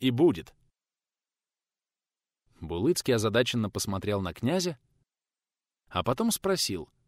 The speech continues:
уже понимая, что его как-то в чем-то, но в очередной раз обманули. «А в Москве терем тогда?» «Для патриарха тот терем-то вестимо.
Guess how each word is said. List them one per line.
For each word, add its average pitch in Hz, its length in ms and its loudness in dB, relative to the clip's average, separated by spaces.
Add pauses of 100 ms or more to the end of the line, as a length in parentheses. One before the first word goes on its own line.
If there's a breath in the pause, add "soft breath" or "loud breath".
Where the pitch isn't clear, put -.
уже 92 240 -2
понимая, 104 420 0
что 120 200 -2
его 117 340 4
как-то 175 380 -2
в - 80 -10
чем-то, 156 360 -2
но 143 120 -2
в 120 60 2
очередной 107 440 -2
раз 117 320 -4
обманули. 98 640 -6 (1040)
«А 90 220 -6
в 85 100 -10
Москве 87 500 -4
терем 139 320 -4
тогда?» 123 360 -4 (1400)
«Для 104 260 4
патриарха 151 680 8
тот 127 240 4
терем-то 113 460 2
вестимо. 92 600 -2